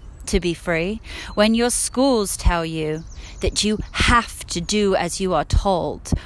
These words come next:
or you will be punished, when your employers tell you, "You have to do as you're told or you will be punished with going without money, and if you go without money, you'll go without food."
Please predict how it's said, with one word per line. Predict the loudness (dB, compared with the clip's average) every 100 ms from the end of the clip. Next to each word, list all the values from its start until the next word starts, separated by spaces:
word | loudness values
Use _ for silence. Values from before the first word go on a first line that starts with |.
| -2 4
or | 6 4
you | 2
will | 0 0
be | -2
punished, | -4 0 0 0 -2 -6 -8 0 0 0 -8 -20 -18 -16 -16 -14 -14 -12 -14 -14 -16 -16 -16 -16 -14 -14 -16 -14 -14 -2
when | 4 6
your | 6 4
employers | 2 0 0 2 4 4 2 0
tell | 2 4 4
you, | -2 -4 -4 -6 -12 -16 -16 -16 -16 -16 -4
"You | 2 4
have | 4 2
to | -2
do | -2 -2
as | 0 0
you're | 2
told | 4 4 4 2 -2 -2
or | -2
you | 0 0
will | 0
be | -2 -4
punished | -2 -2 0 0 0 -2
with | 0
going | 2 2 0
without | 0 2 2 2
money, | -2 -2 -4 -6 -8 -12 -8 -4
and | -2
if | -2
you | 0
go | 4 4
without | 4 2 2
money, | 0 -2 0 -2 -2 -6 0
you'll | 2 4
go | 4 2
without | 2 2 2 0
food." | -2 0 2 0 -4 -8